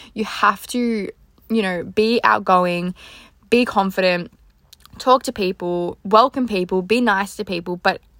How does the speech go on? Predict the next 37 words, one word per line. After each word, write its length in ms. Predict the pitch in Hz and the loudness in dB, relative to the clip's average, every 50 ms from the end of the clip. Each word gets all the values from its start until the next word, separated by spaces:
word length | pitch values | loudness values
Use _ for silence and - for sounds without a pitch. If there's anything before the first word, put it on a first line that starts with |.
| _ _ | _ _
if 240 | - 226 226 - - | 4 4 4 4 0
you, 160 | 240 269 - - | -6 -6 -4 0
if 220 | 214 226 214 - 269 | -2 -2 -2 -2 -2
you, 160 | 285 269 208 - _ - | -2 -2 -2 -4 _ -8
if 120 | 214 - | -6 -6
you 80 | - 214 | -6 -6
do 180 | 185 185 180 175 | -6 -4 -2 2
that, 260 | 196 254 330 - - - _ _ _ _ _ _ | 4 4 4 2 0 -6 _ _ _ _ _ _
why 200 | - 180 180 180 | -8 -4 -4 -2
did 60 | 190 | -2
I 100 | 202 196 | -4 -6
just 160 | 185 180 180 | -6 -10 -10
sound 220 | - - - - - | -8 -6 -6 -6 -4
so 120 | - - | -6 -6
weird? 180 | - - - 220 | -6 -4 -4 -4
<laughs> 800 | 220 214 254 226 - 311 359 381 370 370 370 349 320 269 247 - | -2 0 -2 -2 0 0 0 0 0 0 0 -2 -4 -4 -4 0
Um, 260 | - 226 220 214 196 - | 2 2 2 2 0 0
if 260 | 233 277 320 277 - | 2 2 2 2 2
you 240 | 285 302 320 320 269 | 2 2 2 2 2
do 320 | 247 - - 196 196 185 185 | 0 -4 -4 -2 0 2 4
that, 300 | 214 254 - - - 202 | 4 4 4 4 0 -2
then 300 | 208 202 202 202 196 - _ _ | -2 -2 0 -2 -4 -6 _ _
I 420 | - 196 208 214 220 220 214 202 190 - | 2 4 4 4 2 0 -4 -6 -4 0
guarantee 560 | 190 185 185 196 214 233 240 - - 196 175 | 2 4 4 4 4 2 -2 -4 -6 -6 -6
you 260 | 170 170 175 190 214 | -6 -6 -6 -4 -4
that 120 | 208 196 175 | -4 -4 -6
you 220 | 185 180 190 190 202 | -6 -4 -2 0 0
are 40 | 202 | 0
gonna 200 | 208 226 233 220 | -2 -2 -2 -2
make 240 | 202 185 175 185 _ | -2 -4 -6 -8 _
friends. 600 | _ 180 170 165 165 165 165 170 180 180 - - - - - - - - - _ _ _ - | _ -8 -6 -6 -6 -8 -10 -10 -10 -10 -10 -12 -16 -20 -20 -20 -20 -20 -20 _ _ _ 0
And 140 | 226 254 269 | 2 2 2
again, 460 | 247 233 240 233 240 254 269 269 247 | 4 4 4 4 4 2 0 -2 -4
sometimes 600 | - - 269 277 285 269 285 302 311 311 302 - | -2 2 2 2 2 2 0 2 2 2 0 -4
you 60 | 302 | -8
can't 380 | - - - 233 233 240 240 - | -6 0 4 6 6 6 4 2
always, 920 | - 254 262 262 269 262 262 262 262 262 254 240 233 - - - - - - | 0 0 2 2 2 2 2 2 2 0 -2 -2 -4 -6 -6 -8 -8 -10 -12